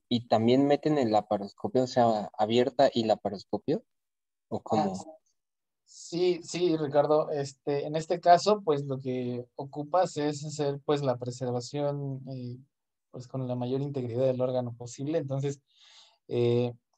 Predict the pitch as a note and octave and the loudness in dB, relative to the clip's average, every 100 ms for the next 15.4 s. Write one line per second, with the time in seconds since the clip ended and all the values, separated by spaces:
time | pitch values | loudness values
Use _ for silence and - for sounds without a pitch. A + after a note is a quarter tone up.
0 | _ D#3+ C#3 C#3 D3 D3 C#3+ C#3+ D#3 D#3 | _ -14 0 2 4 4 2 0 -2 -4
1 | F3+ F#3+ G3+ D#3+ C#3 C3+ B2 A#2+ A#2 C3+ | 2 4 4 -2 -2 -6 -4 -4 -4 -6
2 | C3 B2+ B2+ C3 - C#3 C3+ C3 B2 B2+ | -4 -2 -2 -4 -6 -8 -6 -4 -4 -4
3 | C3 C3+ C#3 C#3 C3+ C#3 D3 D#3 E3+ D3+ | -6 -4 -4 -2 -2 0 2 2 4 2
4 | C3+ B2 B2+ C3 C#3 C#3 C#3 C3+ D#3 D#3+ | 0 -6 -6 -6 -6 -6 -6 -4 0 0
5 | C#3+ C3+ - C#3 C3+ C#3 B2+ B2 C3 C3+ | -2 -8 -8 -4 -4 -2 -4 -6 -6 -8
6 | - C3+ C3 C3 C#3 C3+ C3 C3+ B2+ B2 | -8 -6 -6 -6 -6 -4 -6 -8 -8 -8
7 | B2 - _ _ _ C3 B2+ B2 A#2+ C#3+ | -10 -12 _ _ _ 0 2 -2 0 2
8 | F#3+ - _ _ - - _ _ _ _ | 0 -2 _ _ -20 -20 _ _ _ _
9 | _ _ _ _ C3 C3 A#2+ A#2 _ C3+ | _ _ _ _ -8 -6 -6 -10 _ 8
10 | C#3 C3+ B2 B2+ C3 B2+ B2 A#2+ A#2 A#2+ | 8 4 4 4 2 -4 -4 -6 -8 -4
11 | A#2 A#2 A#2 D#3 D#3+ - E3 D#3 D3 D3+ | -4 -4 -2 -4 -4 0 4 4 2 -4
12 | D3 C3+ C3 A#2+ A#2 B2 - B2 C3+ C3+ | -6 -6 -4 -6 -8 -12 -4 0 0 -2
13 | B2 A#2 B2 B2 C3+ C3+ A#2+ A2 G#2+ A2+ | -4 -6 -8 -6 -4 0 0 -2 -6 -2
14 | A#2 A#2 A#2+ A#2 A#2+ A#2 G#2 - A2+ A2 | -2 -2 -6 -4 -6 -8 -12 -14 -12 -10
15 | G#2 A#2 B2+ B2+ | -10 -8 -10 -10